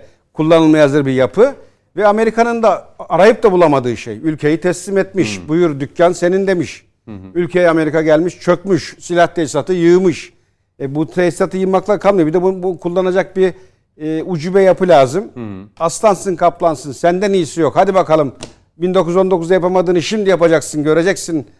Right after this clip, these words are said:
Speaker 1: diye gazı da vermiş argo tabirle.
Speaker 2: Evet.
Speaker 1: E, Yunanistan bunun üzerine diyor ki, "Adalara silahlanırım, yığarım, dökerim.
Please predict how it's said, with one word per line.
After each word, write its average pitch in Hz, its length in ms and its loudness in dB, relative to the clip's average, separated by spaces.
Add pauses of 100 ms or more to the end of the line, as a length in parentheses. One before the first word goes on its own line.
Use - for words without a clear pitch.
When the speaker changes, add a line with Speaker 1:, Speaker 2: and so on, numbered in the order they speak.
(380)
Speaker 1:
diye 156 280 4
gazı 160 360 0
da 170 140 4
vermiş 170 320 4
argo 139 280 0
tabirle. 123 520 -2
Speaker 2:
Evet. 92 260 -6 (200)
Speaker 1:
E, 143 80 -10
Yunanistan 190 540 -4
bunun 202 140 -2
üzerine 196 340 -2
diyor 240 160 -4
ki, 208 260 -8 (340)
"Adalara 180 520 0
silahlanırım, 170 880 -2 (140)
yığarım, 151 640 2
dökerim. 190 460 0